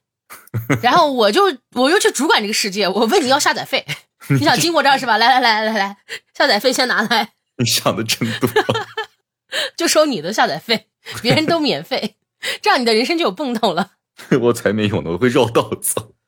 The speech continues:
Speaker 1: 反正要是我，我肯定不要这样的世界。
Speaker 2: 嗯哼。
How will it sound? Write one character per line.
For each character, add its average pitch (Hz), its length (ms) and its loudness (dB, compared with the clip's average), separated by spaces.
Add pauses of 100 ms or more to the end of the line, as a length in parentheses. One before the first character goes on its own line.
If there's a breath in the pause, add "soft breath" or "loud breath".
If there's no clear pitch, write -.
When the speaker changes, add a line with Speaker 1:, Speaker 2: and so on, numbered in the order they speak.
(160)
Speaker 1:
反 254 120 0
正 370 80 4
要 415 80 4
是 370 100 -4
我， 180 220 -2
我 226 60 -4
肯 240 120 -6
定 170 80 -6
不 180 80 -6
要 190 140 2
这 202 80 -4
样 160 80 -4
的 175 60 -8
世 - 180 -10
界。 127 260 -14 (280)
Speaker 2:
嗯 82 100 -10
哼。 101 240 -8